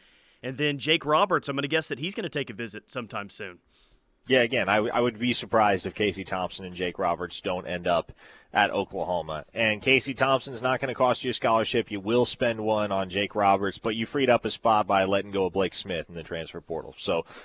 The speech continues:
Speaker 2: Oklahoma will still have some work to do to get their number back down to eighty-five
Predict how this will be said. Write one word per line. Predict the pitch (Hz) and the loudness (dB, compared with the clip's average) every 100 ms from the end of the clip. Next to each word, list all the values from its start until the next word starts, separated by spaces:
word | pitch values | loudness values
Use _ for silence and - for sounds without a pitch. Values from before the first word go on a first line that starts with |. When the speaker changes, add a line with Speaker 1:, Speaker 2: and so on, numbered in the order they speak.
| - - | -14 2
Speaker 2:
Oklahoma | 127 131 120 135 139 | 2 4 2 2 2
will | 127 | 0
still | 120 - 131 | 0 4 4
have | 139 | 4
some | - 123 | 2 2
work | 139 - | 2 2
to | 147 | -2
do | 143 143 151 - - - _ _ | 2 2 2 -4 -20 -20 _ _
to | - 110 | -4 2
get | 123 - | 2 6
their | 120 120 113 - _ _ _ _ _ _ | 8 8 6 2 _ _ _ _ _ _
number | 131 131 135 131 135 | -6 2 4 6 6
back | 135 131 - | 8 6 4
down | 123 120 | 0 2
to | 131 - | 2 2
eighty-five | 123 117 - 110 117 123 120 | 0 -2 0 4 6 4 0